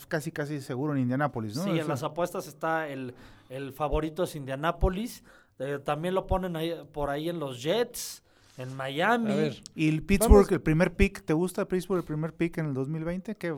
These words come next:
Speaker 1: qué horror, ¿no? Agarrando a Tua, Pittsburgh, por después.
Speaker 3: No, no, Miami.
Speaker 1: <laughs> No, Miami.
Speaker 3: Miami se va a llevar todos los quarterbacks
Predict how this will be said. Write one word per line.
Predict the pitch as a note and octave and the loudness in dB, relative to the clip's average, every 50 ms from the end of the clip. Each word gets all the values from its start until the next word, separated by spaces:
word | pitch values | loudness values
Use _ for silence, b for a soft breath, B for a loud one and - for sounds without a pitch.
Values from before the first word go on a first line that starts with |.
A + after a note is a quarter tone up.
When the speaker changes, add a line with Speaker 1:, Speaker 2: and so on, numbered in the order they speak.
| C#3 - | -8 -8
Speaker 1:
qué | E3 | -6
horror, | D#3 D3+ C#3+ B2 B2 B2+ C#3+ D3+ C#3 B2+ | -6 -4 -4 -4 -4 -4 -4 -4 -6 -6
¿no? | A#2+ C#3+ E3 | -6 -6 -4
Agarrando | D3+ C3 B2+ A#2+ B2+ C#3 D3+ D#3 D3 | -4 -4 -4 -4 -4 -6 -4 -4 -6
a | C3 | -6
Tua, | - - B2 C3+ D3+ D3 A#2+ G#2+ b b b b b b - | -6 -4 -2 0 2 2 2 0 b b b b b b -8
Pittsburgh, | - B2 C#3+ C#3+ - C#3 A#2+ A2+ - | -6 -4 -4 -4 -4 -6 -6 -6 -6
por | - A#2+ A2+ A#2+ | -8 -10 -8 -8
después. | A2+ A2 | -8 -4
Speaker 3:
No, | C#3+ D3 C3+ C3 D3 D3+ D#3 D#3 | -2 0 2 2 2 2 2 2
no, | D3+ D3+ D#3 D#3+ E3 E3 D3+ C3 C3 | 2 4 4 6 6 6 4 2 2
Miami. | C3+ B2 B2 C3 C3+ D#3+ F3+ F#3+ E3+ C#3 G#2+ | 0 -2 0 0 0 0 2 2 2 0 2
Speaker 1:
<laughs> | - F#3+ - - - - - - | -2 -4 -4 -4 -8 -8 -6 -10
No, | F3+ A3 - | -8 -8 -4
Miami. | D#3+ E3+ F#3+ D3+ D#3 | -2 0 2 4 6
Speaker 3:
Miami | E3+ F#3 G#3 A#3 B3+ A#3 | 6 6 6 4 2 4
se | A3+ A#3+ | 6 8
va | A#3+ | 8
a | B3+ | 8
llevar | B3+ B3 B3+ B3 | 8 8 6 4
todos | - B3+ C4 C4+ | 6 6 6 8
los | B3+ A3 F#3 - | 8 8 6 8
quarterbacks | - A#3 A#3+ A#3+ A3+ A3 A#3 A3 - - - | 8 10 10 12 10 10 6 4 -2 -10 -10